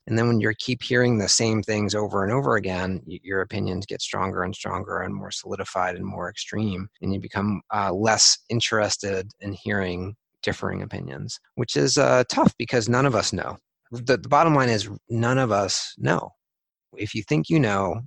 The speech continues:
and you're a hundred percent sure that you've got it right, you are absolutely leaving out something. Because even the best conceptualization of something is still a conceptualization. It doesn't really match reality.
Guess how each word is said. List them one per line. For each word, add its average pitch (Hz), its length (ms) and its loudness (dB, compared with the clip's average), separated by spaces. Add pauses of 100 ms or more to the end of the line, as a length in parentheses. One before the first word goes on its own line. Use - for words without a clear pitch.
(120)
and 101 140 -4
you're 95 300 0
a 95 60 -4
hundred 131 180 0
percent 117 340 -2
sure 107 260 -2
that 98 140 -4
you've 92 120 -10
got 101 200 2
it - 80 0
right, 87 340 0 (160)
you 107 120 0
are 98 160 0
absolutely 92 580 -2
leaving 87 280 -8
out 80 140 -8
something. - 360 -10 (320)
Because 107 260 -4
even 113 160 0
the 110 260 -2
best 107 380 2
conceptualization 104 960 0
of 104 80 -2
something 107 380 -2
is 90 100 -4
still 90 220 -4
a 90 60 -6
conceptualization. - 800 -8
It - 100 -10
doesn't 98 260 -10
really 50 160 -8
match 78 300 -6
reality. 50 400 -4